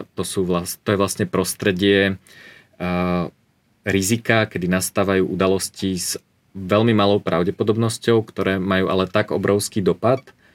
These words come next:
že tie nepravdepodobné udalosti sú vlastne dôležitejšie v tom rozdelení ako to, čo sa bežne deje. A to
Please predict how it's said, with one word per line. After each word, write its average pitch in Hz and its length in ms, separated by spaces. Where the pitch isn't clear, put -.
že 92 640
tie 101 100
nepravdepodobné 98 920
udalosti 95 640
sú 92 240
vlastne 92 320
dôležitejšie 90 800
v - 100
tom 90 160
rozdelení 90 640
ako 82 220
to, - 160
čo - 160
sa - 180
bežne 87 540
deje. 76 320
A 90 80
to 92 240